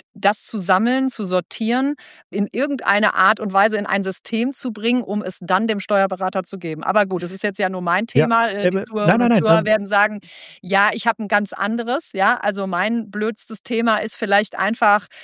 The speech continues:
Speaker 1: ich, ich weiß es nicht, ich, ich muss irgendwie, ich hatte jetzt mit, mit einer Frau gesprochen, die sieben Kinder hat. Also ich meine, die hat vielleicht irgendwie ganz andere Themen irgendwie, die in einem Alltag,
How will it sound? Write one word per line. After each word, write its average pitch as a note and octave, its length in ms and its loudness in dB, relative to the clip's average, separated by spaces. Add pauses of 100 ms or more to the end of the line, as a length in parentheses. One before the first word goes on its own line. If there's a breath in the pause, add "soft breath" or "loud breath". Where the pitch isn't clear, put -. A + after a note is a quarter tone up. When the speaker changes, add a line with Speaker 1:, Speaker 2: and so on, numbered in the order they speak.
(200 loud breath)
Speaker 1:
ich, F3+ 300 -6
ich F#3+ 140 -6
weiß G3+ 200 4
es F3 80 -10
nicht, E3 240 -6
ich, - 180 -10
ich - 180 -12
muss G#3 180 -6
irgendwie, G3 540 -4
ich F#3+ 140 -2
hatte G3 140 0
jetzt F#3+ 180 -2
mit, F#3 180 -2 (580 loud breath)
mit F#3+ 220 -4
einer F#3 220 4
Frau F3+ 240 2
gesprochen, F#3+ 420 -2
die F3+ 100 -2
sieben F#3 240 -4
Kinder B3 280 2
hat. F3 140 0
Also F3+ 120 -2
ich F#3 80 -8
meine, F#3+ 140 0
die F#3+ 100 4
hat F#3 100 2
vielleicht F3+ 320 0
irgendwie F#3+ 240 -2
ganz F#3 220 0
andere A3+ 340 0
Themen F#3+ 400 0
irgendwie, F#3+ 320 -2
die F#3 180 -4
in F#3+ 200 -4
einem F3 260 0
Alltag, F#3 640 2